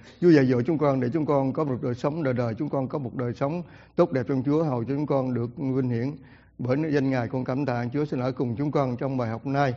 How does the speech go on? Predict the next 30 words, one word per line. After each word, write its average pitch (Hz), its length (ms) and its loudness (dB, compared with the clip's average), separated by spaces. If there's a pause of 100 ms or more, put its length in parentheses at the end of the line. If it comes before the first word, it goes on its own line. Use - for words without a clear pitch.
(420)
Ngài 117 440 -4
dỗ 120 180 0
dỗ 135 360 -2
chính 151 200 0
mình 123 180 -2
con, 139 240 0
như 139 80 0
tất 139 180 -2
cả 131 100 -4
hội 135 100 -2
thánh 135 140 -4
chúng 160 140 -4
con 143 280 -2
thấy 151 180 0
được 120 280 -4
điều 123 200 0
quan 127 180 -4
trọng 123 300 -6
của 123 180 -6
bài 127 160 -4
giảng 123 280 -6 (480)
này 123 260 0
về 117 120 2
các 165 160 2
phước - 140 0
lành, 120 260 0
để 117 120 -2
chúng 151 160 -4
con 131 360 -2
học 120 200 -4